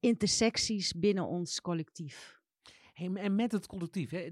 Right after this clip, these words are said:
Speaker 2: tweeduizend twintig komt eraan. Jullie hebben dan die lancering vanavond in Pakhuis de Zwijger met een groot programma.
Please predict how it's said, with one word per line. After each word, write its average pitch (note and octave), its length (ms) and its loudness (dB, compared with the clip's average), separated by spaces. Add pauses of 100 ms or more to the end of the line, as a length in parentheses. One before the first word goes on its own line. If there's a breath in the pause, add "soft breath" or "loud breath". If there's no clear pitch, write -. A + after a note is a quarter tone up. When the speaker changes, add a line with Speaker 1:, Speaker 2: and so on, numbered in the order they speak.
(100)
Speaker 2:
tweeduizend F#3 400 0
twintig F#3 220 -6
komt F3 200 -4
eraan. F3+ 360 -2
Jullie D3+ 200 -4
hebben E3+ 160 2
dan E3 100 2
die D3+ 100 0
lancering F#3+ 600 0
vanavond F#3 560 -2
in F3+ 200 -4
Pakhuis D#3 380 -4
de C3 60 -8
Zwijger D#3+ 560 -6
met D3 140 -10
een C3+ 60 -10
groot D3 240 2
programma. F#3 500 -6